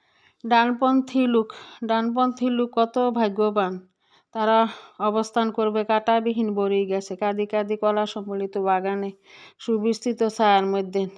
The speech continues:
এবং প্রবাহমান পানিতে, প্রচুর ফলমূল এর মধ্যে, যা শেষ হবে না এবং নিষিদ্ধ হবে না। থাকবে উঁচু উঁচু বিছানা। আমি তাদের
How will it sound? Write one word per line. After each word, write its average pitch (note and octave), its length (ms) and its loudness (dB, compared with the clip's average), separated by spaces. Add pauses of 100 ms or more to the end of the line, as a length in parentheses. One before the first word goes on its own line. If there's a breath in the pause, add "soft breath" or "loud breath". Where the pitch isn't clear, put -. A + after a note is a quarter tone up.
(160)
এবং G3 340 -6
প্রবাহমান G#3 680 0
পানিতে, F#3+ 520 -4 (440 soft breath)
প্রচুর A3+ 380 0
ফলমূল G#3+ 520 2
এর G3 200 2
মধ্যে, F#3+ 380 -2 (600 soft breath)
যা G#3 280 4
শেষ G3+ 320 0
হবে A3 260 2
না A3 180 2
এবং G3+ 220 0
নিষিদ্ধ G3+ 420 -2
হবে F#3+ 400 -2
না। F3+ 160 -8 (420)
থাকবে G#3 300 -2
উঁচু A3 300 2
উঁচু A3 260 -2
বিছানা। F#3+ 540 -4 (300)
আমি G3+ 220 -4
তাদের G#3+ 360 2